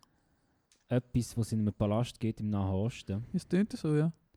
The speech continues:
Speaker 2: Ich hätte es vielleicht fast für irgend so eine, äh,
Speaker 1: Ke-,
Speaker 2: also
Speaker 1: ah, genau. Casbah ist in der ursprünglichen Bedeutung die arabische Bezeichnung für eine innerhalb oder außerhalb von Städten gelegene Festung.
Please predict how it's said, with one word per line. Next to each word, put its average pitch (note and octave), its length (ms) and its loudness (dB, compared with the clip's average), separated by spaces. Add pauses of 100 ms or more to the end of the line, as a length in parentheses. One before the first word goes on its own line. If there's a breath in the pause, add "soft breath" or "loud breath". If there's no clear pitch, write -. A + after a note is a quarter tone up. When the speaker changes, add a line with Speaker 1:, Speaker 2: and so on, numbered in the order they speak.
(3250 soft breath)
Speaker 2:
Ich G3 140 2
hätte F#3 240 0
es - 80 -18
vielleicht E3+ 320 -2
fast D#3+ 300 -2
für - 220 0
irgend E3 420 2
so E3+ 100 -4
eine, D#3+ 300 0
äh, D3+ 160 2
Speaker 1:
Ke-, C#3+ 80 2
Speaker 2:
also B2+ 140 4
Speaker 1:
ah, A#2+ 160 4
genau. G2 420 0
Casbah C3+ 480 2
ist C3 240 -2
in B2 100 4
der A#2 160 2
ursprünglichen C#3+ 640 -2
Bedeutung C3 500 2
die A#2+ 140 0
arabische B2 420 0
Bezeichnung A#2+ 580 -2
für A2+ 180 0
eine G#2+ 140 0
innerhalb C#3+ 600 0
oder A2 220 -8
außerhalb C3 500 -4
von - 160 -8
Städten B2 420 -6
gelegene A2 440 -4
Festung. F2 600 -8